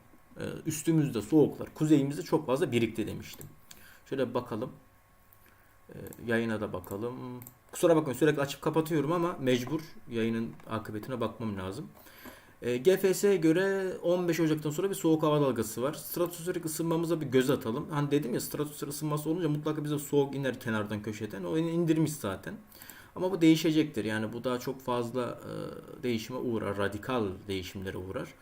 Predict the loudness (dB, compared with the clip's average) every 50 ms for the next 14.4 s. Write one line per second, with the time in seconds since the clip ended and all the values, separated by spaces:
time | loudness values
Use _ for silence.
0 | -20 -20 -16 -14 -12 -10 -8 -6 -6 -4 -4 -6 -6 -6 -6 -6 -6 -8 -10 -12
1 | -10 -10 -10 -10 -8 -6 -6 -4 -4 -4 -4 -4 -4 -4 -6 -8 -10 -8 -4 -4
2 | -2 -2 -2 -4 -6 -4 -4 -4 -4 -2 -4 -4 -2 -2 -2 -4 -4 -6 -12 -20
3 | -20 -20 -20 -20 -20 -20 -20 -20 -20 -20 -12 -10 -8 -8 -6 -8 -10 -10 -12 -10
4 | -10 -10 -10 -12 -14 -14 -14 -14 -12 -10 -10 -10 -8 -4 -4 -2 -2 -2 -4 -4
5 | -6 -6 -4 0 2 4 4 4 4 2 0 0 -2 -2 -2 -2 -2 -4 -8 -16
6 | -20 -20 -20 -20 -20 -20 -20 -18 -10 -8 -8 -6 -6 -4 -4 -4 -2 -2 -2 -2
7 | -4 -6 -8 -6 -2 -2 0 0 0 -2 -4 -6 -4 0 0 2 2 2 2 2
8 | 2 2 0 -2 -4 -10 -10 -6 -6 -6 -6 -2 -2 -2 -2 -2 -4 -4 -4 -4
9 | -4 -4 -4 -6 -4 -4 -4 -6 -6 -4 -4 -4 -4 -4 -10 -14 -20 -18 -12 -10
10 | -10 -10 -8 -10 -6 -4 -4 -4 -4 -6 -2 0 0 0 0 -4 -12 -14 -20 -20
11 | -20 -20 -20 -20 -20 -20 -20 -20 -20 -20 -6 4 6 8 8 8 8 6 6 6
12 | 4 4 4 4 2 4 4 4 2 2 2 2 0 0 0 0 -2 -2 -4 -6
13 | -4 -2 -2 0 0 -2 -2 -2 -2 -2 -2 -2 -4 -4 -6 -6 -6 -6 -6 -4
14 | -4 -4 -4 -6 -8 -12 -12